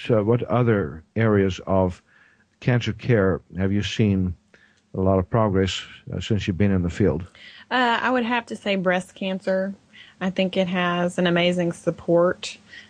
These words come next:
Speaker 2: that other cancers don't see. And so there's a lot of funding for research, and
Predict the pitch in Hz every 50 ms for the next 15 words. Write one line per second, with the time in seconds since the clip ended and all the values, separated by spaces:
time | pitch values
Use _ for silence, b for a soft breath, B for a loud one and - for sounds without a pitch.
0 | B B - 180 165 - - - 175 175 175 - - 185 175 185 - - 175 170
1 | 170 170 170 - - - - - - 170 165 175 170 170 170 165 - - - -
2 | - - 180 170 165 160 160 165 175 180 B B B B B B 170 175 165 -
3 | - 175 170 170 165 160 175 170 170 160 156 156 160 165 165 165 170 175 - -
4 | 185 175 170 170 165 170 170 170 170 170 - - 156 151 156 160 165 165 - -
5 | 165 165 160 160 - - - - - 175 170 165 165 165 165 165